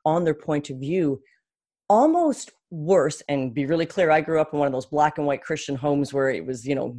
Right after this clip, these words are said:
this way or the highway and everyone <laughs> else was going to hell kind of idea. I talk about it a lot on this <laughs> podcast, and I recovered. <laughs> Uh, but people are so stuck on their point of views, almost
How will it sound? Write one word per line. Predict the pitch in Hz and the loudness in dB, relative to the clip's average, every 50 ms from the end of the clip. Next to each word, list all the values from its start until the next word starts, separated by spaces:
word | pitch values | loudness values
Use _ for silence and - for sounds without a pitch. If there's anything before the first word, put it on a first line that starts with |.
| 117 | -4
this | 123 160 175 170 - | 0 0 0 2 2
way | 170 160 151 | 2 2 2
or | 147 | 2
the | 135 135 | 2 0
highway | 123 127 170 175 170 165 147 139 139 135 | 0 2 2 4 4 6 4 4 4 4
and | 139 | 2
everyone | 143 156 156 147 - 208 170 | 2 0 0 2 4 4 4
<laughs> | 180 | 4
else | 156 - | 4 2
was | 180 156 - | -2 0 2
going | 175 160 151 143 | 2 4 4 4
to | 143 | 4
hell | 147 190 190 175 | 4 4 4 4
kind | - 151 135 135 | 2 2 2 2
of | 139 | 0
idea. | 139 131 127 131 139 | 0 0 0 2 2
I | 147 147 | 2 2
talk | 147 165 170 165 | 2 0 0 0
about | 165 147 147 143 | 2 0 0 2
it | 139 | 2
a | 139 | 0
lot | 123 135 156 190 214 - | -2 2 2 2 4 4
on | 185 170 147 | 4 2 4
this | 156 135 - | 2 0 0
<laughs> | - 180 | 0 0
podcast, | 147 - - - - - - 147 151 - - - - - - - - - - - | 0 0 -4 -10 -4 0 2 2 2 0 -2 -6 -14 -18 -20 -18 -16 -10 -2 2
and | 202 202 196 196 | 4 6 6 6
I | 185 185 175 - - | 6 6 4 2 -2
recovered. | 156 170 165 - - 143 - - 85 151 180 190 - - - 240 - | -2 -2 -2 0 -2 -4 -4 -4 -4 -4 -4 -4 -4 -6 -6 -2 0
<laughs> | 311 254 - - - - - - - - - | 0 0 0 -6 -16 -20 -20 -20 -16 -6 0
Uh, | 190 180 175 170 165 - - _ _ _ | 2 4 4 4 2 2 -2 _ _ _
but | - 190 196 | 0 2 2
people | 233 269 294 285 | 2 2 2 0
are | 240 | 0
so | - - 185 | 0 -2 -4
stuck | 165 - - 220 220 220 - | -4 -2 -2 -4 -2 -2 -2
on | 220 | -2
their | 190 175 | -4 -4
point | - - 180 175 | -2 -2 -2 -2
of | 160 | -2
views, | 156 196 240 233 - - _ | -2 -2 -4 -4 -4 -6 _
almost | 190 196 208 214 208 196 175 - - - | 0 2 2 2 2 0 -2 -4 -10 -16